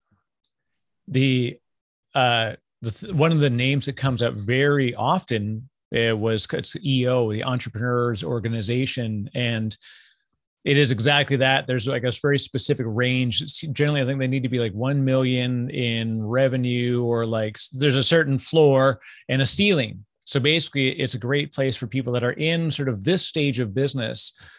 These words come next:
with that entire purpose. They're a community of practice with,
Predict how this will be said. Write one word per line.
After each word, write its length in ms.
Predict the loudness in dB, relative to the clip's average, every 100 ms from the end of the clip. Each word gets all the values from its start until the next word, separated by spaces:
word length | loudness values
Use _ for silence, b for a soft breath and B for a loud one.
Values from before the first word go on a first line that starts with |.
| B B _ -2
with 160 | -2 2
that 140 | 2
entire 400 | 2 0 0 0
purpose. 420 | 0 -2 -2 -4
They're 180 | 0 -2
a 40 |
community 640 | -2 -2 0 0 0 0 -2
of 160 | -4
practice 920 | -2 -2 -2 -4 -6 -4 -2 -2 -4 -12 -20
with, 880 | -18 -10 -4 0 2 0 -4 -12